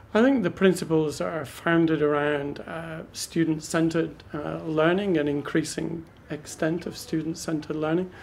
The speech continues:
Of course, that's, um, perhaps easier to accomplish within the M D programme, um, because of its very nature. It's very,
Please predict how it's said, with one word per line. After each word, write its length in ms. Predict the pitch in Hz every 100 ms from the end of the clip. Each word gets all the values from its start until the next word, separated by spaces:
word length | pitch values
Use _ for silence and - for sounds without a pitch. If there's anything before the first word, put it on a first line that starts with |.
| - - -
Of 140 | 170 -
course, 260 | 190 170
that's, 380 | - 180 - -
um, 560 | 320 156 156 151 143 131 - - - - - - -
perhaps 240 | 202 -
easier 400 | 202 196 - 170
to 220 | 160 165
accomplish 520 | 151 165 160 156 147 -
within 300 | 156 147 139
the 100 | 139
M 160 | 131
D 180 | 127 185
programme, 680 | 196 165 151 - 226 196 165
um, 380 | 156 147 143 143
because 240 | - 160 160
of 120 | 135
its 180 | 151 -
very 320 | 151 143 135
nature. 460 | 139 147 - -
It's 180 | 147 160
very, 240 | - 71